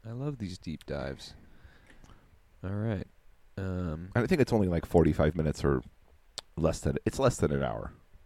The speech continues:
Speaker 2: isn't it?
Speaker 1: Yeah, it's, like, thirty-nine, it's, like, forty minutes
Speaker 2: Yeah,
Speaker 1: long.
Speaker 2: it's not terribly long.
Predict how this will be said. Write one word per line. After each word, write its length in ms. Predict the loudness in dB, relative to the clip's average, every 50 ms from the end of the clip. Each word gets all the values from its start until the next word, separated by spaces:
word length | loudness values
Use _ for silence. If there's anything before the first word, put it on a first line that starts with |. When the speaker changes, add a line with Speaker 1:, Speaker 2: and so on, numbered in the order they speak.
| -14 -6 -6
Speaker 2:
isn't 160 | -4 -2 -2
it? 100 | -2 -2 -4 -8 -20 -20 -20 -10
Speaker 1:
Yeah, 220 | -2 2 2 2 2
it's, 140 | 0 0 -2
like, 140 | -2 -2
thirty-nine, 840 | -4 -8 -6 -4 -4 -4 -4 -6 -8 -8 -8 -8 -8 -10 -10 -12 -10 -10
it's, 160 | -10 -6 -6
like, 80 | -6 -6
forty 320 | -6 -6 -4 -4 -4 -4
minutes 220 | -6 -6 -2 0 0
Speaker 2:
Yeah, 60 | 0
Speaker 1:
long. 140 | 2 2 2
Speaker 2:
it's 160 | 2 2 0
not 160 | -2 -2 -2
terribly 320 | -2 -4 -4 -4 -4 -6 -8 -8
long. 180 | -10 -12 -12